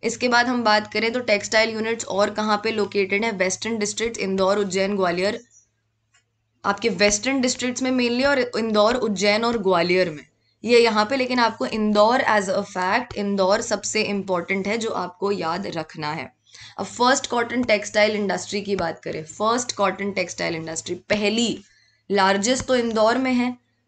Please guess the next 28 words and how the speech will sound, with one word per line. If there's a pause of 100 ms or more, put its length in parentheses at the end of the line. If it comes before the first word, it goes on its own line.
(480)
लार्जेस्ट
इंदौर
में
है,
लेकिन
पहली
कॉटन
टेक्सटाइल
इंडस्ट्री,
अभी
यहाँ
पे
देखो
कॉटन
मिल
बताया
ना
मैंने (100)
बुरहानपुर, (280)
तो
फर्स्ट
कॉटन
टेक्सटाइल
इंडस्ट्री
बुरहानपुर, (340)
this
is
it।